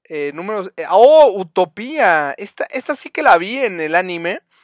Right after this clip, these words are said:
Eh, eh, Yu-Gi-Oh! Sexal, números S treinta y nueve, Utopía. ¡Oh, wow!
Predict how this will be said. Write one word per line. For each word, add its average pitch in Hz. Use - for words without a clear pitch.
Eh, 151
eh, 143
Yu-Gi-Oh! 214
Sexal, 185
números 180
S 180
treinta 165
y -
nueve, 202
Utopía. 185
¡Oh, 214
wow! 180